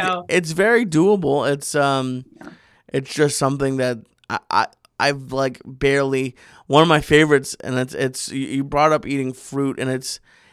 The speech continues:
Speaker 2: it's so funny how when other people try to give you advice about weight loss, and it's, usually it comes from a, a good place, but, like, I, p-, whenever, if you say you eat corn,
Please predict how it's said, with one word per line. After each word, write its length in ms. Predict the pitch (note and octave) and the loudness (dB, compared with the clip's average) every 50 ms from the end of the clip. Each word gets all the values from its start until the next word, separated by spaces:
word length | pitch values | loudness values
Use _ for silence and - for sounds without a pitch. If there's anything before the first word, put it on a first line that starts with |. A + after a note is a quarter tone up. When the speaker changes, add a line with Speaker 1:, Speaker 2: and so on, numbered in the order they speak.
| _ - | _ -14
Speaker 2:
it's 140 | - - - - | -12 -10 -8 -2
so 180 | - G#3+ A3 | -2 -2 -2
funny 680 | G#3+ - - E3 D3 C#3+ C#3 B2+ B2 B2 B2 A#2+ A#2 _ _ _ _ _ _ _ _ _ _ | -2 -4 -2 -2 -2 0 0 -2 -4 -4 -6 -8 -12 _ _ _ _ _ _ _ _ _ _
how 640 | - C3+ C3+ C3+ C3+ B2+ B2+ B2 B2 A#2+ G2+ - _ _ _ - | -8 -4 0 0 2 2 2 2 2 0 -2 -4 _ _ _ -12
when 200 | - - C3+ C3 | -6 -4 -2 -2
other 160 | C3 C3 B2+ B2+ | -2 -2 -4 -4
people 320 | - - D3 B2 - B2 | -6 -8 -10 -8 -8 -8
try 240 | B2 - C#3+ B2+ B2+ | -8 -4 -2 0 0
to 80 | B2+ | 0
give 220 | B2+ B2+ C3 B2+ B2 | -2 -4 -6 -4 -2
you 160 | B2+ B2 B2 | 0 0 0
advice 500 | A#2+ A#2+ B2 B2 B2 B2 B2 B2 - - | 0 0 0 0 2 2 0 -2 -4 -6
about 320 | - - - A#2+ A#2+ A2 | -6 -2 0 0 0 0
weight 220 | F#2 A2 A#2 G2+ F#2+ | 0 0 -2 -2 -2
loss, 360 | A#2 A#2+ A#2+ A#2 B2 - - | -2 -4 -4 -6 -6 -10 -10
and 120 | A#2+ B2 | -6 -6
it's, 320 | B2 A#2 - - - - - _ _ _ - - _ _ _ _ _ _ _ _ _ _ _ _ _ - | -6 -6 -6 -8 -10 -10 -12 _ _ _ -20 -20 _ _ _ _ _ _ _ _ _ _ _ _ _ -16
usually 480 | - D#3 D#3+ D#3+ F3+ G3+ G3 G#3+ G#3+ G3 | -12 -8 -4 0 0 2 2 4 6 6
it 100 | F3 - | 4 4
comes 320 | - - D3+ D3 D3+ C#3+ | 2 0 2 2 2 -2
from 180 | - - C#3+ C#3 | -4 -4 -2 0
a, 120 | C#3 A#2+ - | 0 0 0
a 160 | - A2+ C3 B2 | 0 0 0 0
good 280 | A#2 C#3 C#3 B2+ B2+ | 2 0 0 0 0
place, 640 | - - - - D3 D3 C#3+ C3 B2+ - - - - _ _ - - _ _ _ - | -8 -6 -2 0 2 2 2 0 -2 -6 -10 -12 -16 _ _ -20 -20 _ _ _ -2
but, 280 | - C3 B2 A2+ G2+ - _ _ _ _ _ - | 0 0 0 0 -4 -10 _ _ _ _ _ -20
like, 280 | G1+ G1+ - C3 B2+ E2+ | -12 -6 -4 -4 -2 -2
I, 220 | G2 C3 B2+ - _ _ _ _ _ _ _ _ _ _ - | -2 -2 -2 -4 _ _ _ _ _ _ _ _ _ _ -8
p-, 140 | - - - | -8 -8 -6
whenever, 360 | G#2 C#3 C#3 C#3 C#3+ D3+ D3+ | -4 -4 -2 0 0 0 0
if 140 | C#3+ C#3+ C#3 | -2 -4 -4
you 100 | D3+ D#3+ | -4 -4
say 220 | - - F#3+ D#3 | -2 0 0 0
you 200 | E3 E3+ D#3+ D3+ D#3 | 0 0 -2 -4 -4
eat 180 | D#3 C#3+ - | -6 -8 -10
corn, 640 | - - - C3+ C#3+ C#3+ C#3 B2+ B2 A#2+ A#2+ A#2 | -8 -4 0 2 2 2 2 2 0 -2 -4 -6